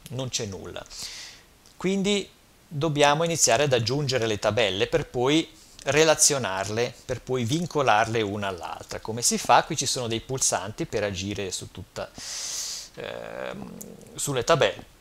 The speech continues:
sulle tabelle, scusate, e vedete che esce anche l'aiutino scritto in bianco sfondo nero, aggiungi tabelle, quindi si fa clic qua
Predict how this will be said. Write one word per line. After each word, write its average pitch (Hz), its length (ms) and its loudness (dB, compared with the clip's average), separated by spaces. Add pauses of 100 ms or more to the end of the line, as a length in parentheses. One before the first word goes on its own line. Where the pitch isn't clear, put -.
(160)
sulle 113 300 -4
tabelle, 131 420 2
scusate, - 800 -6 (1200)
e 170 340 4
vedete 143 360 0
che 135 360 0 (160)
esce 139 320 2
anche 127 260 2
l'aiutino 131 800 2 (680)
scritto - 380 -8
in 113 80 -2
bianco 117 400 2
sfondo 120 360 -2
nero, 127 220 4
aggiungi 123 400 0
tabelle, 104 460 2
quindi 113 260 -6
si - 180 -4
fa 104 160 -6
clic - 420 -10
qua 104 300 0